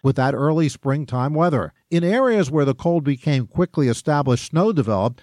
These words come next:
and turned into an all-out blizzard. By the morning of February twenty-second, one to three feet of snow covered areas from Texas to Iowa,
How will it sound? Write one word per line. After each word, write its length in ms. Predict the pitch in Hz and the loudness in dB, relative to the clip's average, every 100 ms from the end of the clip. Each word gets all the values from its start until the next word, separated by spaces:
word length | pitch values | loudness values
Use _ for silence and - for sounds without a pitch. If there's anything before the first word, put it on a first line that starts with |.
| - | -6
and 160 | 147 127 | -4 -2
turned 240 | 170 160 | -2 0
into 260 | 156 139 147 | 0 0 -2
an 80 | |
all-out 560 | 127 147 180 143 170 - | 0 2 2 2 0 -2
blizzard. 540 | 120 151 127 104 69 - _ - | 0 0 0 -4 -6 -14 _ -4
By 160 | 151 170 | -2 0
the 100 | 156 | 0
morning 380 | 202 294 240 | 0 0 0
of 100 | 151 | -2
February 480 | - 185 175 170 147 | 0 -2 0 0 0
twenty-second, 800 | 127 175 139 117 170 160 135 120 | -2 -4 -2 -2 0 0 -2 -2
one 200 | 113 190 214 | 0 0 0
to 80 | |
three 320 | 185 165 151 131 | -2 0 -2 -2
feet 440 | - - 208 196 | -6 -4 -2 0
of 120 | 123 | 0
snow 360 | - 175 175 135 | -2 -2 0 0
covered 360 | - 147 147 | 0 -2 0
areas 400 | 135 156 160 160 | 0 0 2 0
from 200 | - 117 | -2 -8
Texas 420 | 110 131 123 139 127 | -8 -8 -4 -6 -4
to 80 | 160 | -4
Iowa, 560 | 156 180 170 113 110 | 0 2 2 2 2